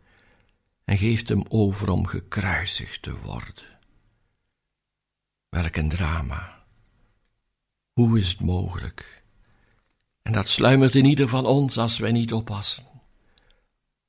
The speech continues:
Vader, wees ons zondaars genadig. En laat de Heilige Geest die wij ontvangen hebben in het doopsel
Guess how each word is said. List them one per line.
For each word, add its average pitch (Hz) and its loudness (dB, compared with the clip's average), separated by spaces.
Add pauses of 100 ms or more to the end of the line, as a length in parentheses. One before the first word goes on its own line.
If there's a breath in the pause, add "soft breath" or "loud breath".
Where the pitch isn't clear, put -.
(360)
Vader, 135 4
wees 127 6
ons 131 4
zondaars 120 0
genadig. 92 -6 (540 loud breath)
En 123 0
laat 135 4
de 139 2
Heilige 143 4
Geest 156 2
die 165 2
wij 147 2
ontvangen 147 0
hebben 131 0
in 127 2
het 120 -4
doopsel 123 0